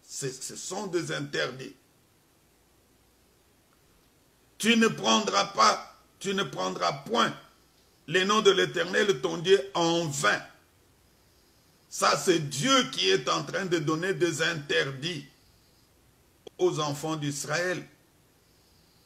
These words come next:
Il lui dit, « Tu ne tueras pas.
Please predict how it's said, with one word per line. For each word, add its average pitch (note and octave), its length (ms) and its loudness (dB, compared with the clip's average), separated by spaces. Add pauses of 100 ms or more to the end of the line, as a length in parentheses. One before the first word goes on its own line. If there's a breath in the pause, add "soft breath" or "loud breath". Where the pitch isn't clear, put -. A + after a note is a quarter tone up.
(1160)
Il G#3 140 2
lui G#3+ 160 0
dit, « C4+ 340 2
Tu C#4+ 240 4
ne B3+ 100 4
tueras E3 720 0
pas. - 340 -14